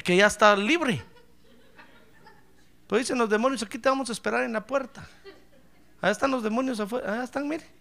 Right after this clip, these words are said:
en la grama, ahí están acostados ahorita, descansando. Esperando que usted salga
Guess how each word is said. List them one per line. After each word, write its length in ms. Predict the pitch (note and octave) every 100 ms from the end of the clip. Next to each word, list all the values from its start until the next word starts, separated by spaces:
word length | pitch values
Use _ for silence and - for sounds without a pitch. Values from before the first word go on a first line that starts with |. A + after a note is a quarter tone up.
| - -
en 140 | F3+
la 80 | F#3
grama, 320 | G#3 E4+ E4 A#3
ahí 120 | C4+
están 240 | C#4 E4
acostados 480 | D4+ B3 - E4 C4
ahorita, 260 | C4 D4 -
descansando. 680 | G3 G3+ G3+ G3 C#4 F4 G#3+ - - - - - - - - - - - - - - - - - - - - - -
Esperando 460 | - G3+ A#3+ D#4+ D4
que 100 | G#3+
usted 260 | G#3+ C#4+ D4
salga 540 | G4 B4 C5+ B4+